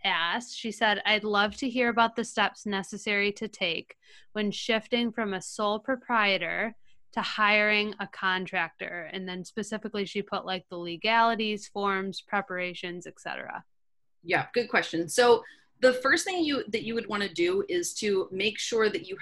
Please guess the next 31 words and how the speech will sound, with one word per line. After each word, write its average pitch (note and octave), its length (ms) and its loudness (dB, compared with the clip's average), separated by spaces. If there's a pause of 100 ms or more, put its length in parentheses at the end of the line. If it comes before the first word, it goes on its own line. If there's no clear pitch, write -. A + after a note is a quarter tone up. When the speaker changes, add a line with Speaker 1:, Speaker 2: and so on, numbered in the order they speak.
Speaker 2:
have F3 300 0
enough F3 560 0
volume G3 880 2 (380)
to A3+ 100 4
have G3 400 2
that F3+ 160 0
independent F#3 480 -4
contractor E3+ 640 -2
come F3+ 160 -6
on D#3+ 320 2
in D#3 200 -4
your, C#3+ 160 -4 (100)
in E3+ 160 0
your D3+ 120 0
practice, - 540 -8
right? F#3 220 0 (320)
Because A3+ 240 2
the A3 80 -2
independent C4 500 0
contractor G3+ 460 -6
is F3+ 160 -6
going F#3+ 260 -6
to F3+ 100 -4
want E3 340 -2
to F#3+ 80 -16 (160)
have E3+ 180 0
a F3 60 -4
certain - 360 -4
number D#3+ 240 -2
of C#3+ 80 -4
sessions. - 680 -10